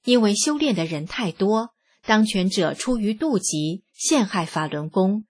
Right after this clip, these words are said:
制造天安门自焚伟案等等。然后给他讲了为什么要三退，退出中共的党团队组织。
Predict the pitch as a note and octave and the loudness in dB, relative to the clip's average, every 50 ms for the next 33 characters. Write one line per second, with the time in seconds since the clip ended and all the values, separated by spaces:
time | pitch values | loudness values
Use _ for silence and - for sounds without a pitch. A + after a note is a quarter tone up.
0 | _ _ _ _ - - - C4 G3+ A3 A3 F#3 F3 - - A#3+ C4 B3+ B3+ C4+ | _ _ _ _ -6 2 4 4 4 4 2 -2 -2 -2 -2 -2 0 0 0 2
1 | B3 G3 F3+ F#3+ - - D4+ C4 G#3 - E3+ E3+ A3+ B3 G3 D#3 D3 - - C4+ | 2 2 0 0 -2 -2 -4 -4 -2 -2 -4 -4 -2 -2 -2 -2 -2 -4 -4 -2
2 | A#3+ F#3+ - - D3+ D#3 E3+ F3+ D#3 D#3 F#3 - _ _ _ _ _ _ _ _ | -2 -2 -4 -6 -8 -8 -8 -8 -10 -10 -12 -16 _ _ _ _ _ _ _ _
3 | _ _ _ _ _ _ _ _ _ _ - - G#3 F3+ F3+ F#3 - A3+ F#3+ F3+ | _ _ _ _ _ _ _ _ _ _ -2 2 2 2 2 2 4 4 4 4
4 | F3 F3+ - E3+ D3+ - G3+ G3+ F#3+ - F#3 D#3 C#3+ D#3 E3 E3+ - - C#4+ D4 | 4 2 -2 -4 -2 -2 -4 -2 0 0 -2 0 0 0 -2 -2 -2 0 -2 -2
5 | A#3+ - - D3+ D3+ D#3+ E3 F3 C#3 D3+ - - G#3+ A3 A#3 - - C#4+ A3 E3 | 0 -2 -2 -4 -4 -4 -4 -4 -4 -4 -4 -2 0 0 -2 0 0 0 0 0
6 | D#3 G#3 - _ _ _ _ _ - B3 F#3+ D#3+ - - G#3 A3 A3 - C#4+ D4 | -2 -6 -12 _ _ _ _ _ 0 0 0 0 0 -2 -2 -2 -2 -2 -2 -2
7 | C#4+ D#4 C4 G3 E3 D#3 D3+ - D#3 F#3 F3+ - - F3 D#3 - F#3+ C#4+ C4 G3 | 0 0 0 0 0 -2 -4 -4 -4 -6 -6 -8 -8 -8 -8 -4 -4 -2 -2 -2
8 | - - E3 - - - - - F3+ E3+ F3 G3+ - | -2 -4 -6 -6 -6 -6 -4 -2 0 -2 -2 -4 -8